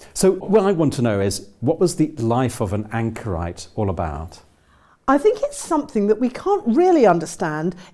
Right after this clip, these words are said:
Speaker 2: except that in the church today we do have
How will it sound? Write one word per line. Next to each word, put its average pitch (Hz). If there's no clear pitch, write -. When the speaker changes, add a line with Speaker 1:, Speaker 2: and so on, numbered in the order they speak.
Speaker 2:
except 320
that 214
in 240
the 233
church 233
today 202
we 202
do 392
have 185